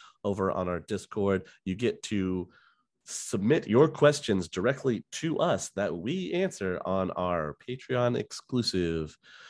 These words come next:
version of our podcast, Worm Talk, of which a new one is going to be on the way pretty soon. Keep your ears open. And you also get shouted out at the end of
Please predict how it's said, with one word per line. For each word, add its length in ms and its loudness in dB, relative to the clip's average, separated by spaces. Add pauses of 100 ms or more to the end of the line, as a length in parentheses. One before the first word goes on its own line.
(400)
version 540 4
of 280 -2
our 160 0
podcast, 600 -2
Worm 500 2
Talk, 420 -6 (720)
of 280 -2
which 420 -4 (840)
a 80 -6
new 220 0
one 320 0
is 460 -4 (100)
going 160 -4
to 60 -4
be 100 -2
on 140 4
the 80 2
way 480 2 (380)
pretty 280 -4
soon. 600 2 (480)
Keep 240 -2
your 160 -2
ears 360 2
open. 460 0 (800)
And 340 12
you 140 8
also 200 4
get 200 0
shouted 340 -2
out 220 -2
at 100 -6
the 160 -4
end 180 -4
of 140 -4